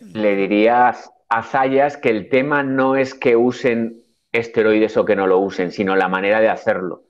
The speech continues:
como hemos comentado. La cuestión es que ne-, no eran nada discretos. Es que,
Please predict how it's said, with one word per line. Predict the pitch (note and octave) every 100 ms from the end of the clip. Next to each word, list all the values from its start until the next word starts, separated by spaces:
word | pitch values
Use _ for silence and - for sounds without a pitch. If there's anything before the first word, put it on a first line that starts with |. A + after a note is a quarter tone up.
| _ _
como | G#2 G#2+
hemos | G2
comentado. | - G2 F#2 G#2+ G2+
La | F#2
cuestión | F#2+ B2 A2
es | -
que | B2
ne-, | B2+ B2+ C3
no | C3
eran | C3 D3
nada | C3+ C#3+
discretos. | D#3 A#2+ B2+ D#3+ E3+ G#2+ - _ _ _ _ _ _ _ _ _ _ _ _ _ _
Es | A#2+ B2+
que, | - C3 - -